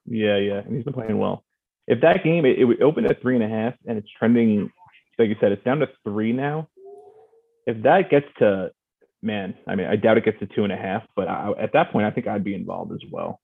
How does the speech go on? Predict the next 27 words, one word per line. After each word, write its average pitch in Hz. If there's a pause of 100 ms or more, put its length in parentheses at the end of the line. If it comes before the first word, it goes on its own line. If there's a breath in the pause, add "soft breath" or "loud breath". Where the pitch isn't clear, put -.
(460)
Um, 90 (1700)
but 104
yeah, 120
other 110
than 117
that, 117
I 117
got 147
nothing -
there. - (120)
I -
got 151
nothing 139
on 107 (180)
really 113
any 110
of 107
those. 107
I'll -
take 135
the 131
Raiders, 117
but 98 (640)
other 120
than 123
that, 120
man, 101